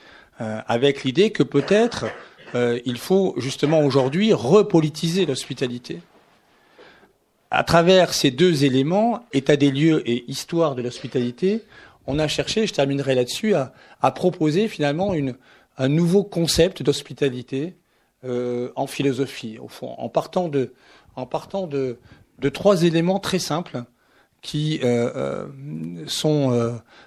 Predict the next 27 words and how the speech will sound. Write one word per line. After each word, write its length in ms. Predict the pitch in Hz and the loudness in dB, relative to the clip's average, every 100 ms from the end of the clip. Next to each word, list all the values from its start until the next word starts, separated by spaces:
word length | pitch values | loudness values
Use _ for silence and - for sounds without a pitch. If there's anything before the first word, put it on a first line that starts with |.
| _ | _
euh, 240 | 147 131 131 | -4 -4 -2
nous 160 | 123 | -4
sont 200 | 120 139 | -2 -2
apparus, 500 | 127 131 127 156 139 | 0 2 2 2 4
euh, 180 | 117 113 110 - _ _ - | 2 0 -4 -12 _ _ 0
par 140 | 120 | 2
nos 200 | 131 127 | 4 4
enquêtes 400 | 139 139 208 214 | 2 2 2 0
comme 220 | - 131 | 0 2
étant, 580 | 123 123 143 135 123 123 123 | 2 0 0 0 -2 -4 -2
devant 220 | 135 147 | 2 4
être 220 | 143 - | 2 0
mis 120 | 139 | 0
au, 120 | 143 - | 0 0
au 80 | 117 | -4
premier 340 | - 127 123 | -2 0 2
plan. 380 | 120 - 185 180 _ - - _ - | 0 0 0 -2 _ -20 -20 _ -4
Le 120 | 127 | -2
premier 400 | - 180 180 151 | 2 4 6 6
élément, 520 | 147 147 185 220 190 | 6 4 4 2 0
très 220 | 135 - | -2 0
rapidement, 500 | 131 139 - 151 208 | 0 0 -2 -2 -2
c'est 180 | - 147 | -2 -2
que, 120 | - | 2
euh, 380 | 175 175 131 127 | 4 4 2 2
l'hospitalité, 1000 | 135 151 - - - 139 131 - 196 226 - - - - - | 4 4 2 -2 0 0 0 2 2 0 -6 -20 -20 -18 -2
euh, 480 | 131 131 123 120 | 2 4 4 2